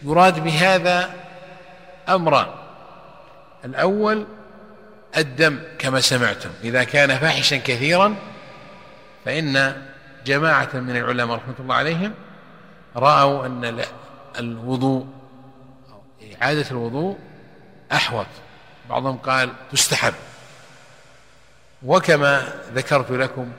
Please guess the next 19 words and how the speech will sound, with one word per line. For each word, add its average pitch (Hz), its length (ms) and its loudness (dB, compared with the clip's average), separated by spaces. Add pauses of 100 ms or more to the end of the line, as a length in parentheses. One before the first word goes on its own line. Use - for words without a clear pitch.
أن 127 140 -12
الصحابة 151 520 0
رضي 135 160 -4
الله 131 280 -4
عنهم 165 220 -6 (680)
كانت 156 460 0
تصيبهم 143 520 0
الجراحة 127 500 2
في 120 100 -4
سبيل 120 220 -4
الله 180 140 0
ويصلون 151 800 2
بدمائهم 165 520 2 (1160)
ولا 185 160 6
يؤمرون 135 560 2
بتجديد 120 500 -6
الوضوء 127 260 -8
أو 113 180 -4
إعادة 104 280 0